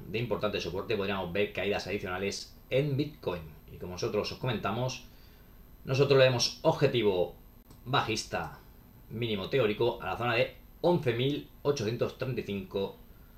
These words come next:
dólares. Y de hecho, en caso de que llegase a esta zona, no quisi-, no querría decir que a lo mejor aquí frenasen las caídas, sino que podría seguir cayendo aún más. Que tenía cierta mejora Bitcoin porque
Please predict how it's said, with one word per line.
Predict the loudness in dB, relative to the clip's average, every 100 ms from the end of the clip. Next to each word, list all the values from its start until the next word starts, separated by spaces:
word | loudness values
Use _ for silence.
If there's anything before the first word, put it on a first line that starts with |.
| -20 -20 -20 -20 -20 -8
dólares. | -2 -2 -2 -8 -6
Y | 2
de | 6 6
hecho, | 6 4 4 0
en |
caso | -2 0 2
de | 2
que |
llegase | 2 2 0
a | -2
esta | 0 0
zona, | 0 0
no | 0 -2 -4
quisi-, | -4 -2 -2
no | -4 -4
querría | -2 0
decir | 0 0 -2
que | -2
a |
lo | -4
mejor | -2 -2 -4
aquí | -8 -6 -8 -10 -20 -20 -20 -20 -20 -6
frenasen | 2 4 4 4 2 -2 -6
las | -2 -2
caídas, | 0 0 0 -4
sino | -4
que | 0
podría | 0 2
seguir | 0 0 -2 -2 -10 -20 -20 -6
cayendo | -2 0 0 0 0 -2
aún | -10 -8 -8
más. | -12 -16 -16 -18 -20 -20 -20 -20 -20 -20 -20 -20 -20 -20 -20 -20 -4 2
Que |
tenía | 4 6 4
cierta | 4 6 6 8 6
mejora | 6 6 6 6
Bitcoin | 2 0 2 4 4
porque | 2